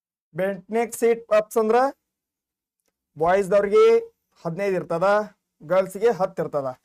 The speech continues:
ಇಷ್ಟು ಕ್ಲಿಯರ್ ಮಾಡ್ಕೊಂಡ್ರಿ ಅಂದ್ರ ನೀವು ನೆಕ್ಸ್ಟ್ ಪ್ರೊಸೀಜರ್ ಏನೈತಿ ಅದಕ್ಕ ನೆಕ್ಸ್ಟ್ ಹಂತಕ್ಕೆ ಹೋಗ್ತೀರಿ. ಹೌದಾ? ಏನಿಲ್ಲ, ಸ್ವಲ್ಪ ನೀವು ಪ್ರಾಕ್ಟೀಸ್ ಮಾಡ್ರಿಪ್ಪ ಅಂತಂದ್ರ ಹಂಡ್ರೆಡ್ ಪರ್ಸೆಂಟ್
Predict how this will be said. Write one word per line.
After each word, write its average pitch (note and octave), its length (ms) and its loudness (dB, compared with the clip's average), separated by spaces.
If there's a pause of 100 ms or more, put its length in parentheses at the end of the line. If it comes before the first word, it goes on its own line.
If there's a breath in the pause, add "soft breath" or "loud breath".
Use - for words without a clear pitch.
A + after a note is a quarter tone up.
(300)
ಇಷ್ಟು A3+ 260 -6
ಕ್ಲಿಯರ್ G#3+ 280 -4
ಮಾಡ್ಕೊಂಡ್ರಿ F#3 420 -4
ಅಂದ್ರ E3+ 160 -4 (520)
ನೀವು F3+ 240 -4
ನೆಕ್ಸ್ಟ್ G3+ 300 -6
ಪ್ರೊಸೀಜರ್ F3 500 -6
ಏನೈತಿ F3 480 -8 (320)
ಅದಕ್ಕ G3 320 -4 (380)
ನೆಕ್ಸ್ಟ್ G3 300 -2
ಹಂತಕ್ಕೆ G3+ 360 -4
ಹೋಗ್ತೀರಿ. F#3+ 320 -4 (680)
ಹೌದಾ? F#3 500 0 (160)
ಏನಿಲ್ಲ, G#3 580 -4
ಸ್ವಲ್ಪ A#3+ 420 -8
ನೀವು A3+ 140 -6
ಪ್ರಾಕ್ಟೀಸ್ G3 360 -8
ಮಾಡ್ರಿಪ್ಪ F3 360 -8
ಅಂತಂದ್ರ E3 360 -4 (500)
ಹಂಡ್ರೆಡ್ E3 260 -4
ಪರ್ಸೆಂಟ್ A#3 420 -6